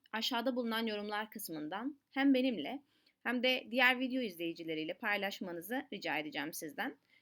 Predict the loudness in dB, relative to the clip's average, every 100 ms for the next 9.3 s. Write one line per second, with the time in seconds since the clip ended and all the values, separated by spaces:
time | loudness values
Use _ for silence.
0 | -8 -2 0 0 0 2 2 2 -2 -6
1 | -4 -4 -2 -2 -2 0 2 0 -4 -6
2 | _ _ _ _ _ _ -6 -4 -4 -6
3 | -8 -12 _ _ _ _ _ _ -4 -2
4 | 0 0 2 2 0 -2 -4 -4 -4 -6
5 | -6 -8 -6 -6 -4 -4 -4 -4 -6 _
6 | _ _ -6 -2 0 2 2 2 0 -2
7 | -2 -2 0 0 -2 -2 -2 -2 -4 -6
8 | -4 -2 -2 -6 -8 -2 0 0 -2 -8
9 | -4 -6